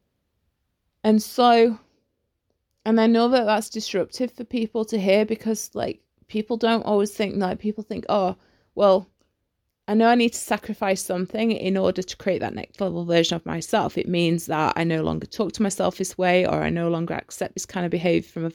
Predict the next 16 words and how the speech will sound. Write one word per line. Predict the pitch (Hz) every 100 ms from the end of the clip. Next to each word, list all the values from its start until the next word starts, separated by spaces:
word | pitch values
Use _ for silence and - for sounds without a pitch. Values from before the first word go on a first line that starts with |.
| _
people. | 185 175 175
I | 165
raise | 151 151
my | -
standards, | 156 - 190 185 190 185 - - _ - _ _ -
or | 180 170 165 160 - _ _ -
I |
put | - 170
myself | 156 156 - 147 -
out | 202 190
there | 196
more, | 196 190 190 185 185 185 -
or | 170 156 -
I | - 147 -
exercise | - - - 202 196 214
more, | 196 190 185